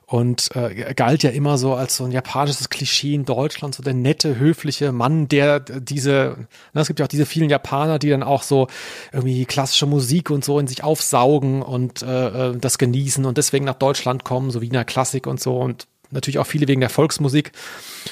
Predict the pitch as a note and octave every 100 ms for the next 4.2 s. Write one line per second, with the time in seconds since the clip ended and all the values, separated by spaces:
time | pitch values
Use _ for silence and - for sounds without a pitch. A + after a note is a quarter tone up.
0 | - _ B2 A#2 A#2+ A2+ - - - -
1 | _ _ A#2 A#2 B2 A#2+ A#2 C3+ C#3+ B2
2 | - D3+ E3+ B2+ A#2+ G#2+ A#2+ A#2+ B2 A#2+
3 | B2 B2+ A#2+ C#3 B2+ A#2 A#2+ - - D3
4 | B2+ A2